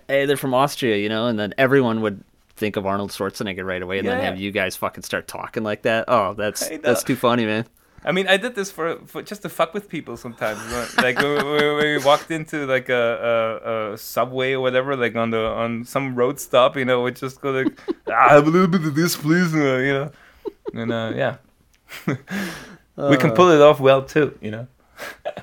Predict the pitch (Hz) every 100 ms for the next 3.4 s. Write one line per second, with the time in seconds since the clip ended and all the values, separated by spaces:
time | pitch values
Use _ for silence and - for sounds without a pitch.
0 | _ _ _ _ - 113 98 - 139 123
1 | 139 127 135 - 156 120 131 123 143 101
2 | 92 101 - 87 120 127 82 - - -
3 | 98 - 104 101